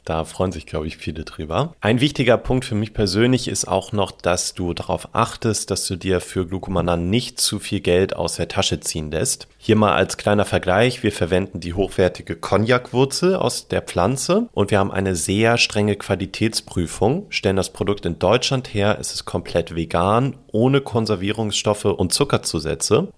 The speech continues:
Und bei uns kostet eine Packung etwas mehr als zehn Euro. Ein ähnliches Produkt, bei dem wir nicht mal wissen, ob es auch so strenge Qualitätsprüfung überhaupt gibt und teilweise, was insgesamt schlechter hergestellt wird, gibt es auf dem Markt auch für dreißig bis vierzig Euro, also das drei- bis vierfache.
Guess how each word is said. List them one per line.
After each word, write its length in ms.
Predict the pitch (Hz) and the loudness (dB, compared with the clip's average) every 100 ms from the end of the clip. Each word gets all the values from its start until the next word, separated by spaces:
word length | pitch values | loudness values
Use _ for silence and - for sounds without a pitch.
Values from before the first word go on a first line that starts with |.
| - | -4
Und 180 | 95 | -2
bei 120 | - 87 | 2 4
uns 320 | 113 160 - | 4 4 2
kostet 320 | 123 - 113 | 0 0 0
eine 160 | 87 98 | 0 0
Packung 320 | - - - | -2 -4 -4
etwas 340 | - 92 95 - | -2 2 2 2
mehr 180 | 87 78 | 0 0
als 260 | 85 - | -4 -4
zehn 200 | - 82 | 0 0
Euro. 400 | - 78 73 - - | 0 -2 -2 -8 -4
Ein 180 | 92 92 | -2 2
ähnliches 480 | 117 165 185 170 - | 4 4 2 0 -2
Produkt, 460 | - 139 170 - | -2 0 -2 0
bei 100 | 98 | 0
dem 220 | 90 95 | 2 2
wir 80 | 92 | 2
nicht 280 | 87 135 - | 2 0 0
mal 180 | 113 98 | 0 0
wissen, 280 | 110 117 - | 0 0 0
ob 160 | 90 | -2
es 140 | 87 - | -2 0
auch 160 | 92 | 0
so 160 | - 92 | 0 -4
strenge 340 | - 90 90 | -2 0 0
Qualitätsprüfung 1040 | 82 - 80 80 101 101 - - 92 90 - | -2 -6 -8 -2 -2 -2 -4 -6 -4 -4 -4
überhaupt 520 | 98 87 - 78 - | -2 -2 -2 -6 -4
gibt 400 | 147 190 - - - | -4 -4 -8 -10 -8
und 160 | 90 | -8
teilweise, 880 | - 90 87 87 87 87 85 87 80 | -2 4 6 6 4 4 2 0 0
was 220 | 82 82 - | -4 -4 -4
insgesamt 600 | 92 87 85 80 80 78 | -4 -4 -4 -6 -4 -2
schlechter 440 | - 80 - 78 | -2 -2 -6 -8
hergestellt 720 | 73 80 90 - 101 101 104 | -4 -4 -2 -2 2 2 2
wird, 300 | 104 110 113 | 0 0 0
gibt 180 | 107 95 | -6 -4
es 140 | 95 92 | -4 -4
auf 100 | 87 | -4
dem 160 | 92 | -2
Markt 240 | 87 87 - | 0 0 -2
auch 100 | 82 | -6
für 140 | - | -6
dreißig 680 | - - 85 104 - 101 - | -8 -2 2 2 2 -4 -6
bis 160 | 87 - | -6 -6
vierzig 560 | - 110 135 90 - | 2 2 2 -2 -4
Euro, 380 | 82 78 78 80 | -2 -2 -2 -2
also 200 | 80 78 | -2 -6
das 240 | 73 - | -8 -8
drei- 240 | - 82 82 | -6 -2 -2
bis 180 | 73 - | -2 -8
vierfache. 760 | - 120 120 85 - 95 180 | 0 0 0 -4 0 2 2